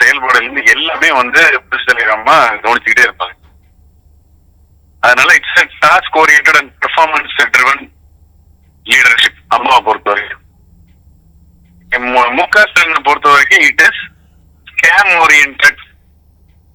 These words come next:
அஹ், leadership. அவ்வளவுதான். எந்த அமைச்சர் வந்து எவ்வளவு பேர் இதை தாண்டி அதை எதுவும் அவர் யோசிச்சதா எனக்கு தெரியல.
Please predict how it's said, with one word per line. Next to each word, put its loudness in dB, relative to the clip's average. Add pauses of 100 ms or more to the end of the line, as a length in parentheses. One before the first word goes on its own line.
(520)
அஹ், 2
leadership. -2
அவ்வளவுதான். 0 (100)
எந்த -4
அமைச்சர் 2
வந்து -2
எவ்வளவு 0
பேர் 2 (280)
இதை 0
தாண்டி 2
அதை 4
எதுவும் 2
அவர் 0
யோசிச்சதா 0
எனக்கு -2
தெரியல. -4